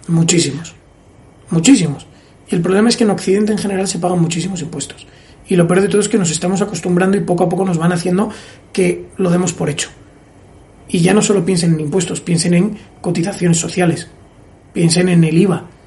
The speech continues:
El veintiuno por ciento de todo lo que ustedes gastan, una economía, ¿cuánto puede gastar? Le lanzo la pregunta, ¿qué porcentaje de su renta puede gastar? Si ahorra mucho,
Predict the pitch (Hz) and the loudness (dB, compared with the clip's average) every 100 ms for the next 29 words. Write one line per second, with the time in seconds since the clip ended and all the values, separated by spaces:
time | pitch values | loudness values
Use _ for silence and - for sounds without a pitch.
0 | - - - 165 156 156 226 262 196 165 | -20 -18 -6 -4 -2 2 2 2 0 0
1 | 202 175 165 165 185 190 170 170 160 175 | 0 2 0 0 2 2 2 0 -2 -2
2 | 147 143 147 - 269 - - - - - | -4 -2 -4 -4 -6 -8 -20 -20 -20 -20
3 | - - - - - - - - 208 208 | -20 -20 -20 -20 -20 -20 -8 0 2 2
4 | 190 208 196 190 175 170 165 143 - - | 2 0 2 0 0 0 0 0 -8 -12
5 | - - - - - - - - - 165 | -18 -20 -20 -20 -20 -20 -20 -20 -6 -2
6 | 160 165 165 - 139 - - - 170 175 | 0 0 0 -2 -10 -14 -18 -2 0 2
7 | 165 160 165 151 143 147 156 147 156 147 | 2 0 0 -2 -4 -6 -8 -6 -4 -4
8 | 139 - 143 - - - - - - - | -4 -6 -8 -12 -20 -20 -20 -20 -20 -20
9 | - - - - - - - - - - | -20 -20 -20 -20 -20 -20 -20 -20 -20 -20
10 | - 170 160 180 185 - 254 269 | -8 -2 2 4 4 2 2 0